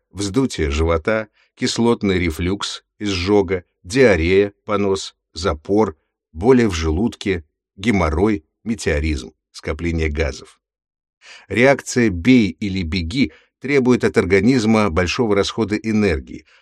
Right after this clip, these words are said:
что приводит к временной приостановке процесса пищеварения. Непереваренная пища накапливается в желудке и кишечнике, приводя к различным неприятностям:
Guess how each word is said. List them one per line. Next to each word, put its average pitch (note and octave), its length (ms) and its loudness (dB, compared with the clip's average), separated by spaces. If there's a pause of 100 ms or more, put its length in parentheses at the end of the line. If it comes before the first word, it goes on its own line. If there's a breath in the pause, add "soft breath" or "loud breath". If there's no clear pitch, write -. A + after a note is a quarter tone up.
что - 220 -6
приводит F#2+ 460 0
к - 80 -12
временной F#2+ 460 0
приостановке F2+ 720 -2
процесса D#2+ 520 -6
пищеварения. E2 880 -4 (440)
Непереваренная G#2+ 840 2
пища G2 500 -2 (280 soft breath)
накапливается F#2+ 760 -2
в E2+ 60 -6
желудке F2+ 480 -2
и E2 80 -6
кишечнике, D#2+ 800 -6 (220 loud breath)
приводя G#2+ 420 2
к - 100 -6
различным G#2+ 540 0
неприятностям: G2+ 800 -4